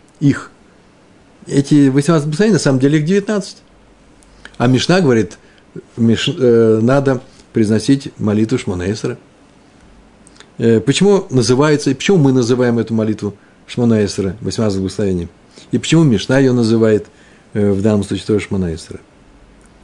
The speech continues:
Почему всё это так произошло? И, э, Амар Раби Леви, так он сказал,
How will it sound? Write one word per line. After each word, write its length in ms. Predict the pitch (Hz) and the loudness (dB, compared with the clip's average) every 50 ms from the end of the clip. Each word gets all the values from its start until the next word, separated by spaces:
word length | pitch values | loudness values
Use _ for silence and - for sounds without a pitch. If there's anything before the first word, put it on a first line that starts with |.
| - - | -20 -20
Почему 240 | - - - 165 160 | -8 -2 0 0 2
всё 140 | - 143 | 2 0
это 100 | 135 - | -2 -2
так 180 | - 120 113 - | -2 -4 -4 -4
произошло? 360 | - 107 98 92 90 87 - - - - _ _ _ _ _ _ _ - - _ _ - - _ _ _ _ _ _ _ _ _ _ _ _ _ _ _ _ _ _ _ _ _ _ _ _ _ _ _ _ _ _ - - _ _ _ _ - _ _ _ _ _ _ _ _ _ _ _ _ _ - - - - - - - - - - | -4 -4 -4 -4 -6 -8 -12 -20 -20 -20 _ _ _ _ _ _ _ -20 -20 _ _ -20 -20 _ _ _ _ _ _ _ _ _ _ _ _ _ _ _ _ _ _ _ _ _ _ _ _ _ _ _ _ _ _ -20 -20 _ _ _ _ -20 _ _ _ _ _ _ _ _ _ _ _ _ _ -20 -20 -20 -20 -20 -20 -20 -20 -8 -2
И, 500 | - 185 214 220 214 208 202 190 180 - - - | 2 4 4 6 6 4 4 4 2 0 -2 0
э, 360 | 139 139 139 127 127 120 - - | 2 4 4 4 2 2 0 0
Амар 440 | - 131 147 170 190 208 - - - - - | 0 2 2 2 2 2 0 -4 -8 -8 -4
Раби 340 | - 127 143 156 160 147 147 | 0 0 2 2 2 2 2
Леви, 360 | 139 139 127 117 101 98 92 - _ _ _ _ _ _ _ - - - _ - | 4 4 2 2 0 -4 -6 -10 _ _ _ _ _ _ _ -20 -20 -20 _ -4
так 200 | - 143 - - | -2 -2 -2 -2
он 80 | 120 | -4
сказал, 400 | 107 - 120 107 104 98 92 90 | -2 0 0 0 0 0 -2 -4